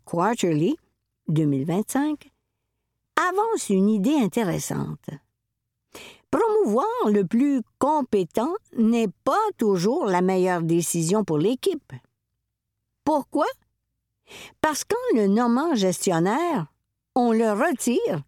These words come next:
au moins partiellement, du terrain où il excelle. Résultat, on risque de perdre plus qu'on ne gagne. C'est comme si on demandait à Lane Hudson,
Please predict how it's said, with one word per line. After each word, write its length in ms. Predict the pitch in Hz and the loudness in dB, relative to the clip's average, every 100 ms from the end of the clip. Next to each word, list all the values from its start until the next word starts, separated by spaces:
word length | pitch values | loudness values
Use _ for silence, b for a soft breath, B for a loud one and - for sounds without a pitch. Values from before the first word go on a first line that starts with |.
| _ _ _ _ | _ _ _ _
au 140 | 208 185 | 0 2
moins 240 | 170 170 | 2 0
partiellement, 680 | - 160 - 175 220 311 381 - _ _ _ _ _ _ _ _ - | -4 -8 -4 0 2 0 -2 -6 _ _ _ _ _ _ _ _ -2
du 300 | 196 220 254 | 2 2 2
terrain 380 | - 294 269 226 349 392 | 0 0 2 0 0 2
où 140 | 202 | 2
il 140 | 175 190 | 2 0
excelle. 680 | 254 - 494 440 175 156 - _ _ _ _ _ _ _ _ _ _ _ _ _ _ _ _ _ - | -2 -2 0 0 0 -4 -8 _ _ _ _ _ _ _ _ _ _ _ _ _ _ _ _ _ -4
Résultat, 720 | 147 185 185 220 202 - 294 359 _ _ _ _ _ _ - | 0 2 2 0 0 -2 -2 -6 _ _ _ _ _ _ 0
on 220 | 254 254 | 2 2
risque 440 | 240 330 320 - | 2 2 0 0
de 160 | 208 180 | 0 0
perdre 560 | 156 233 247 220 175 160 - | 2 0 0 0 0 0 0
plus 420 | 214 262 262 - | 2 2 0 -2
qu'on 160 | 185 | 0
ne 120 | 175 151 | 0 0
gagne. 220 | 139 50 50 - _ _ _ _ _ _ _ B B - | -2 -6 -14 -20 _ _ _ _ _ _ _ B B -4
C'est 180 | 349 | -4
comme 280 | 392 554 494 | -2 0 0
si 180 | - 247 | 0 2
on 100 | 233 | 2
demandait 600 | 185 214 196 185 254 247 - | 2 2 2 2 0 -2 0
à 380 | 190 180 170 - | 0 2 0 0
Lane 540 | 202 220 240 240 214 - _ - | 0 2 2 2 2 -2 _ -2
Hudson, 520 | - 254 - 165 127 | -2 -2 -2 0 0